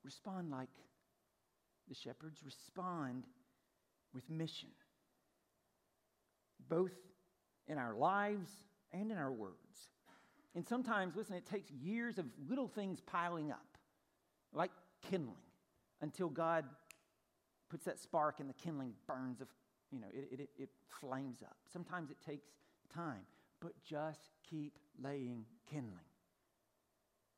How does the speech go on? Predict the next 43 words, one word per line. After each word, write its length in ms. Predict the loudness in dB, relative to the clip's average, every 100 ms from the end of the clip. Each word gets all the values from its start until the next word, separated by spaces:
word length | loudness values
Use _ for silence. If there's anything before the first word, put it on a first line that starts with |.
| -12
All 340 | -2 0 0 0
you're 180 | -4 -4
called 320 | -2 -2 -2
to 40 | -4
do 300 | -2 0 -2
is 100 | -4
deliver 420 | -8 -4 -2 -2 -4
the 80 |
mail. 380 | -2 0 0 -4 -12 _ _ _ _ _ _ _ _
You're 100 | -8
not 220 | -4 -4 0
called 400 | 2 4 4 0
to 80 | -8 -6
open 260 | -4 -4 -2
it 100 | 2
up 240 | 2 2
and 80 | -2 -14 -16 -12
see 100 | -6
if 80 | -6
they're 100 | -4
gonna 220 | -2 0
like 220 | 4 4 2
the 60 | -2
mail 260 | 0 0 -2
or 120 | -6
not. 240 | -12 -14 -20 -18
You 100 | -16 -12
just 240 | -10 -10 -12 -18 -10
deliver 360 | -8 -6 -8
it. 160 | -10 -20 _ _ _ _ _ _ _ _ _ _ _ _ _ _ _ _ _ _ _ _ _ _ _ _ _ _ _ _ _ _ _ _ _ _ _ _ _ _ -6
And 100 | 0
one 100 | 2
of 60 | 4
the 80 | 4
easiest 480 | 4 4 4 0 0
things 240 | -2 0
you 80 | -2
can 140 | 0
do 120 | 0
this 200 | 2 0
time 240 | 0 -4 -4
of 60 |
the 60 | -6